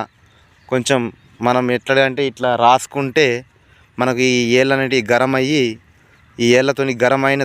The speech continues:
తర్వాత వచ్చేసి ఇదే ఈ రెండేళ్లతోటి ఇట్లా ఈ సీసన్ లేపడం అనేది ఈజీ. ఎందుకంటే ఈ ఏళ్ళు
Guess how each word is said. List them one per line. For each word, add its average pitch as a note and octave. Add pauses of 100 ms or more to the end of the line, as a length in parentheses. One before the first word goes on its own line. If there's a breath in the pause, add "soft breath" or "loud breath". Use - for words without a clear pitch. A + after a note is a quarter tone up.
తర్వాత B2
వచ్చేసి C3+ (640)
ఇదే C#3 (140)
ఈ C3+ (160)
రెండేళ్లతోటి C#3 (720 soft breath)
ఇట్లా A#2+ (120)
ఈ - (120)
సీసన్ C3+
లేపడం C3
అనేది C3+ (240)
ఈజీ. C3 (120)
ఎందుకంటే D3+
ఈ C#3+ (140)
ఏళ్ళు E3+